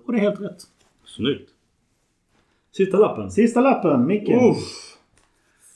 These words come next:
Speaker 2: Första Supercoppa Italia-vinsten.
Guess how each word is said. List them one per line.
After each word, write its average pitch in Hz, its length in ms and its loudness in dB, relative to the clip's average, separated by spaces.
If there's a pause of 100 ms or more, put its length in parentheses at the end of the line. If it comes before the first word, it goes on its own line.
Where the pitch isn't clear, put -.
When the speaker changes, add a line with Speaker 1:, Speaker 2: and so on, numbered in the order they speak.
(120)
Speaker 2:
Första 135 680 0
Supercoppa - 1300 -2
Italia-vinsten. 90 1500 -4